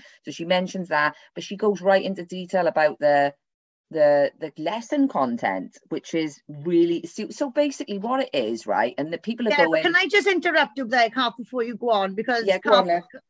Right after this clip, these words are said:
Speaker 2: Kath has said that this is, this report has come from Miriam Cates. When I want to just point out that there's actually a small team in Wales, um, that, that we don't know. Um, there's a small team in Wales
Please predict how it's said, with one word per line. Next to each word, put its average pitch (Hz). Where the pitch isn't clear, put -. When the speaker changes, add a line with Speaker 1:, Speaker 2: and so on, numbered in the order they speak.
Speaker 2:
Kath 285
has 254
said 226
that 220
this 233
is, 226
this 226
report 226
has -
come 247
from 240
Miriam 220
Cates. 202
When 254
I 269
want 277
to 277
just 262
point 262
out 220
that 233
there's 233
actually 285
a 240
small 269
team 294
in 247
Wales, 202
um, 220
that, 233
that 240
we 285
don't 294
know. 285
Um, 233
there's 240
a 269
small 285
team 269
in 247
Wales 226